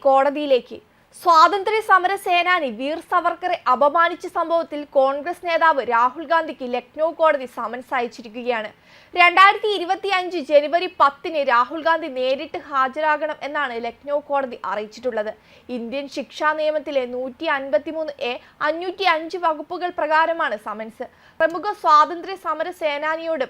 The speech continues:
പ്രകോപനപരമായും അനാദരവോടെയും വിദ്വേഷത്തോടെയും പെരുമാറിയെന്നാണ് രാഹുൽ ഗാന്ധിക്കെതിരായ ഹർജി. കൂടാതെ,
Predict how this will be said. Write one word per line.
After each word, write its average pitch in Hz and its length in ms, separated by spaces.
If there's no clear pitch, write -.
പ്രകോപനപരമായും 294 1040
അനാദരവോടെയും 277 840
വിദ്വേഷത്തോടെയും 277 840
പെരുമാറിയെന്നാണ് 262 720
രാഹുൽ 349 400
ഗാന്ധിക്കെതിരായ 277 640
ഹർജി. 220 340
കൂടാതെ, 233 400